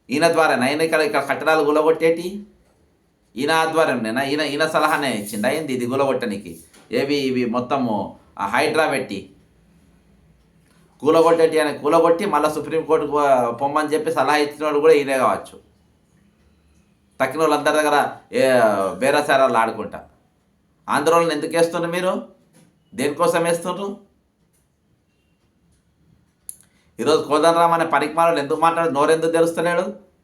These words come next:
తీర్మానం మళ్ళీ ఎందుకు చదువుతలే వార్తలలో ఇవి ఆందోళన తీసుకొచ్చి పెట్టిందని మీరు?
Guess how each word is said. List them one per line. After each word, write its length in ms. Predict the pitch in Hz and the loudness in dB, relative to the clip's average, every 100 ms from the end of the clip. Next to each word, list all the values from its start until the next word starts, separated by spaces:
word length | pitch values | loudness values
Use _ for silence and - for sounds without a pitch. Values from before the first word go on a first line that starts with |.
| _ _ _ _ _ _ _ _ _ _ _ _ _ _ - | _ _ _ _ _ _ _ _ _ _ _ _ _ _ -4
తీర్మానం 360 | 147 165 165 | 0 2 2
మళ్ళీ 180 | 170 165 | 2 2
ఎందుకు 220 | 147 160 | 2 2
చదువుతలే 340 | 170 170 170 165 | 2 2 2 2
వార్తలలో 540 | 165 160 170 170 175 | 4 2 2 0 2
ఇవి 380 | 170 175 202 202 | 2 2 -2 0
ఆందోళన 360 | 131 151 165 165 | 0 2 4 2
తీసుకొచ్చి 380 | 160 - 160 160 | -2 0 0 0
పెట్టిందని 480 | 156 165 165 165 | -4 -2 -4 -4
మీరు? 420 | 165 170 202 202 | -2 -2 -2 -6